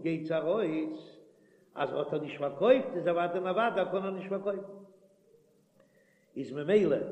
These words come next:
מי שטוב שתי שעות, עד שתבוגר, אין נישט קיין מכר, אבער קנס איז דא. שהוי רב מאיר רוימא, רב מאיר האט געזאגט, כל מקום שיש מכר, דעם ווען זי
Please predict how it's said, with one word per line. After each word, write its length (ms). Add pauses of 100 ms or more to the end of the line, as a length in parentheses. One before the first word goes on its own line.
(340)
מי 100
שטוב 440
שתי 300
שעות, 520
עד 160
שתבוגר, 840 (380)
אין 100
נישט 180 (160)
קיין 140
מכר, 300 (260)
אבער 240
קנס 300
איז 120
דא. 80 (2000)
שהוי 600
רב 260
מאיר 240
רוימא, 340 (180)
רב 180
מאיר 240
האט 140
געזאגט, 400
כל 400
מקום 380 (380)
שיש 420
מכר, 440 (600)
דעם 180
ווען 360
זי 160